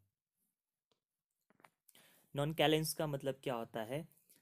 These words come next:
इसका मतलब होता है उदासीनता,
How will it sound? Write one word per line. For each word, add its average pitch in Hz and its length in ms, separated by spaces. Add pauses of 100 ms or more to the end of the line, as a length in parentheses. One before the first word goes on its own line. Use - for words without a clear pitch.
(140)
इसका 147 240
मतलब 131 320
होता 110 260
है 117 320
उदासीनता, 123 840